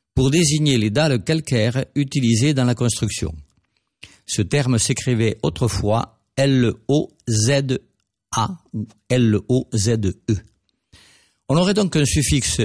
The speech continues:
arium pour expliquer les formes en E R, et cela nous conduirait vers un lozarium qui désignerait une carrière de Loze. C'est ce qui nous semble, pour le moment, le plus raisonnable.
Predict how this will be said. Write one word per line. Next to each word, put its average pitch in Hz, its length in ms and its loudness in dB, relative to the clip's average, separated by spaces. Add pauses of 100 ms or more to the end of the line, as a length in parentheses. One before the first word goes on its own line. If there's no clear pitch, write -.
arium 180 800 2 (520)
pour 131 120 2
expliquer 135 420 -2
les 123 100 2
formes 113 340 2
en 101 240 0 (100)
E 117 320 2
R, 135 140 -4 (680)
et - 160 2
cela 175 260 2
nous 185 100 0
conduirait 151 480 2
vers 143 300 2
un 139 60 -4 (120)
lozarium 143 1000 2 (440)
qui 123 160 0
désignerait 147 720 2
une 110 160 2
carrière 139 540 2
de 113 60 2
Loze. 92 440 0 (760)
C'est - 140 -4
ce - 60 -2
qui 135 140 0
nous 131 100 4
semble, 143 500 0 (320)
pour - 180 0
le 131 60 2
moment, 110 380 0 (100)
le 110 140 2
plus 151 180 0
raisonnable. 95 680 -2